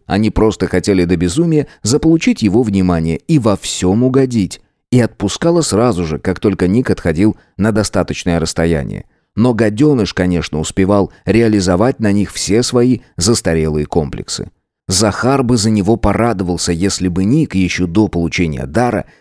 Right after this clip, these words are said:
не назначил его своим личным гуру и теперь не собирался с этого пьедестала низвергать. "Какие брать? Базука, ребристые или с запахом клубники? Я завтра пойду на первокурсниц гляну".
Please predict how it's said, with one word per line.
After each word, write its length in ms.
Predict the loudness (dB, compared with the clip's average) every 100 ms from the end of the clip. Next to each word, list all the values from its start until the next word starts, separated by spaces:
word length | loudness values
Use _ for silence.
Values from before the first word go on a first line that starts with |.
| -2
не 140 | 0
назначил 560 | 2 0 0 -2 0 0
его 260 | 0 0
своим 380 | 0 2 2 2
личным 640 | 2 0 -2 -4 -2 -2 0
гуру 420 | 2 2 0 -6 _ _
и 100 | -2
теперь 380 | 0 2 2 2
не 140 | 0 2
собирался 540 | 2 2 2 2 -2
с 120 | -2
этого 260 | -2 0 0
пьедестала 580 | -2 -4 -4 -2 0 0
низвергать. 680 | 0 -2 -4 -4 -6 -10 -14 _
"Какие 320 | -6 -2 0
брать? 340 | 0 0 -2 -10 _ _
Базука, 540 | -2 0 0 0 -4 -6 _ -2
ребристые 600 | 2 4 2 2 2 2
или 100 | 2
с 60 |
запахом 420 | 0 -2 -2 -2 0
клубники? 560 | 0 0 -2 -4 -12 -16 _
Я 240 | -2 0 2
завтра 400 | 0 0 0 0
пойду 340 | 0 0 0
на 220 | 0 -2
первокурсниц 760 | 0 0 0 0 -2 0 -2 -2
гляну". 460 | 0 0 0 -4